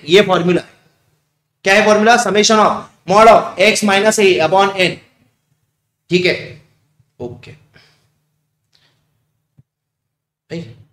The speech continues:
किधर गया रे? हाँ, देखो क्या है formula, Individual series क्या बोलता है? Summation of mod of x minus a upon n।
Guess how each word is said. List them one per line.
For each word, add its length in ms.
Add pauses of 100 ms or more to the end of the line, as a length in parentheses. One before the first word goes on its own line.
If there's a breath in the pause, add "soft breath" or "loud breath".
किधर 180
गया 140
रे? 120 (1120)
हाँ, 420 (1300 soft breath)
देखो 240
क्या 140
है 160
formula, 380
Individual 420
series 400
क्या 120
बोलता 240
है? 180 (720)
Summation 480
of 140 (380)
mod 340
of 140 (320)
x 220
minus 340
a 100 (120)
upon 340
n। 160